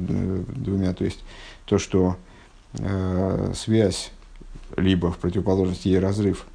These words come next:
между верхом и низом в мироздании, он с-, э, зависит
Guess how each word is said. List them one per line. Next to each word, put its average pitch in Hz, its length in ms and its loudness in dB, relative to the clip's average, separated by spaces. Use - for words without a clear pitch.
между 95 260 2
верхом 101 340 4
и 101 40 4
низом 101 240 2
в 95 80 -2
мироздании, 127 680 4
он 110 360 0
с-, - 160 -6
э, 98 680 -2
зависит 131 600 2